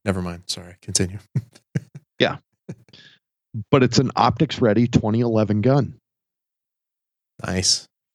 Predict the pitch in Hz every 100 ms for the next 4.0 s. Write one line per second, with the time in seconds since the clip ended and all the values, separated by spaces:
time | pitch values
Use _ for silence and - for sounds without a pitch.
0 | - 120 120 - - 113 110 113 110 113
1 | 113 151 127 98 - _ _ 107 107 95
2 | 117 117 - - 110 135 117 - 127 101
3 | 107 104 92 113 92 - 165 98 104